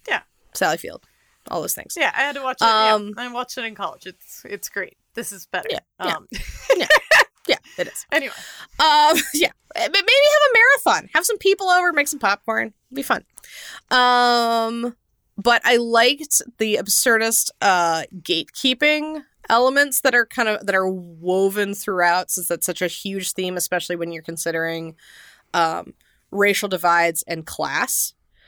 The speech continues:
Speaker 2: Um, but I love how they, they make the, the, the moments where people, like, like, ex-, like, um, ascend to a next level and make it so clear that it's arbitrary and superficial that those areas are better than anything else.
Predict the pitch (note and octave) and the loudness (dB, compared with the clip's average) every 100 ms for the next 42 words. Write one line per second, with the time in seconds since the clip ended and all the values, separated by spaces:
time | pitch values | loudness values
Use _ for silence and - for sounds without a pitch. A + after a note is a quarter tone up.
0 | _ - _ _ _ G#3 G3 F#3 F3+ F3 | _ -20 _ _ _ 2 4 4 2 -2
1 | - _ - G#3 A3+ A3 A3 A3+ A#3+ C4 | -12 _ -2 2 4 4 4 4 4 2
2 | A3 G#3+ G3+ F3 F#3+ F#3 F#3 F#3+ F#3 F#3+ | 0 2 0 0 -2 -2 0 -2 0 -2
3 | E3+ - - F#3+ G3 F#3 F#3 F#3+ G3 F#3+ | -2 -4 -6 -6 -2 -2 2 2 0 -2
4 | - F3+ - F#3 F#3 E3+ D#3+ D#3+ D#3 - | -4 -4 -8 -2 0 2 0 -2 -4 -10
5 | - F3+ - F3 - - - F#3 E3+ F3+ | -12 -10 -8 -4 0 0 0 -2 2 2
6 | D#3+ D#3 D#3 D#3 - - - - G#3 - | 2 -2 -8 -16 -20 -20 -10 -2 0 2
7 | G#3+ G3 G#3 A3 - B3 G#3 G3 - G3 | 4 2 0 -2 0 2 2 2 0 0
8 | F3+ F#3+ F#3+ - _ G3 G3 G3 G3 - | 2 4 2 0 _ -2 0 0 0 0
9 | F#3+ F#3 G3 F#3 F3 E3 - F#3+ F3+ F3+ | 0 0 -2 0 -2 -4 0 2 2 0
10 | - F3 E3+ E3+ - F3 F3 - E3 F3+ | 2 2 2 0 -2 -2 -6 -6 -8 -6
11 | E3 D#3+ E3 D#3+ D#3 D#3 D3+ D#3 D#3+ D#3+ | -6 -4 -2 -2 -4 -4 -4 -4 -6 -4
12 | D#3+ D3+ D3+ C3+ D3+ C#3+ C3+ B2 G#2 F2+ | -2 -2 -4 -6 -6 -6 -8 -10 -8 -8
13 | - - - | -6 -8 -8